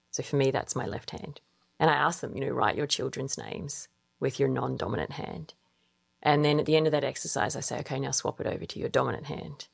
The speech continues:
and do the same thing." And it's a, it's, it's comparable to strengths. We, I didn't choose that my left hand was my non-dominant, and it, that was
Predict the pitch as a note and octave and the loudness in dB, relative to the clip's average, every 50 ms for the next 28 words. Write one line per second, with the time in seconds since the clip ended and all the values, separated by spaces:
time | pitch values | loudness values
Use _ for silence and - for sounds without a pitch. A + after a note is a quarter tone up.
0 | _ _ - D#3+ C#3 C3+ B2+ A#2+ C#3 - - - - - - - - - - - | _ _ -4 -2 0 0 0 0 0 0 0 0 -2 -4 -6 -8 -10 -10 -10 -14
1 | - _ _ _ _ _ _ _ _ _ _ - - - _ - - E3+ E3+ F3 | -16 _ _ _ _ _ _ _ _ _ _ -20 -20 -20 _ 0 4 6 6 6
2 | - - F3 E3 D#3+ - - E3 D#3 - - - - - D3 D#3 - - - - | 8 10 10 10 10 8 6 2 0 0 0 0 0 0 0 0 0 -2 0 4
3 | F3+ F3 - F#3 E3+ E3+ E3 D#3 D3+ D3 - F3+ F#3+ E3 B2+ - - - - _ | 4 4 6 4 4 4 4 2 2 2 4 4 4 2 2 -2 -4 -8 -10 _
4 | _ _ _ _ - E3 E3+ - - C#3 D#3 E3+ F#3 F#3+ E3+ - - - C#3 C#3 | _ _ _ _ 2 4 4 4 6 6 6 6 6 4 2 2 0 0 0 0
5 | C#3 C3+ C3+ C#3 - - - B2+ B2+ B2 - - _ _ _ _ _ _ - - | 0 0 -2 -2 0 0 2 2 2 0 -2 -4 _ _ _ _ _ _ -20 -20
6 | - - - D#3 D3 C3+ C3+ C3 C3+ C3+ C3+ - - - D#3+ C#3+ D3+ F3 F3+ E3+ | -10 -4 0 2 2 4 4 2 0 0 -2 -4 -6 -6 -4 -2 -2 0 0 -2
7 | - - D3 C#3+ C#3+ C#3+ C#3+ D3 C#3+ C#3+ D3+ F3 G#3 B3 C4 - _ _ _ _ | 0 0 0 0 2 2 2 2 2 0 0 0 0 -2 -4 -6 _ _ _ _
8 | _ _ _ _ _ _ _ _ - - D3+ C#3+ C#3+ - - - E3 D3 - D#3 | _ _ _ _ _ _ _ _ -4 0 0 2 2 0 0 0 2 4 4 4
9 | D3+ D#3 D3+ - - - | 6 6 4 4 2 0